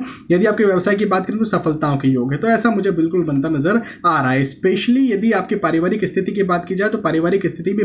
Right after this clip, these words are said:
बहुत अच्छी यहाँ पर मुझे बनती नजर आती है। Especially परिवार में भी यदि मैं बात करूँ तो संतान की तरफ से कहीं ना कहीं खुशखबरी मुझे यहाँ पर आपको मिलती हुई दिखती है। अब किसी भी तरह की खुशखबरी हो सकती है। आपकी संतान यदि student है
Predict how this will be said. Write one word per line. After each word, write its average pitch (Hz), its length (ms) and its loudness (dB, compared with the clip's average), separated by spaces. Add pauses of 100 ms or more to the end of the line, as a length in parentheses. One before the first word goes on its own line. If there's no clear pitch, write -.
बहुत 185 360 0
अच्छी 180 240 -2
यहाँ 165 120 0
पर 165 120 -2
मुझे 156 180 0
बनती 143 300 -2
नजर 143 220 -2
आती 143 280 0
है। 240 200 2 (340)
Especially 208 640 2 (560)
परिवार 180 400 4
में 240 140 4
भी 240 80 4
यदि 233 140 2
मैं 220 140 2
बात 185 220 2
करूँ 226 140 0
तो 247 100 4
संतान 180 560 2
की 247 80 2
तरफ 196 200 0
से 202 120 -2
कहीं 180 180 0
ना 180 100 0
कहीं 190 240 0
खुशखबरी 175 480 -2
मुझे 180 380 2 (240)
यहाँ 160 240 2
पर 175 140 0
आपको 170 240 -2
मिलती 147 320 2
हुई 185 280 4 (340)
दिखती 208 320 2
है। 123 200 -4 (1000)
अब 139 80 -2
किसी 220 220 4
भी 226 80 2
तरह 202 180 4
की 208 100 2
खुशखबरी 175 420 0
हो 156 140 2
सकती 143 240 -4
है। 143 60 2
आपकी 139 180 0
संतान 160 380 0
यदि 160 180 2
student 175 420 0
है 208 160 2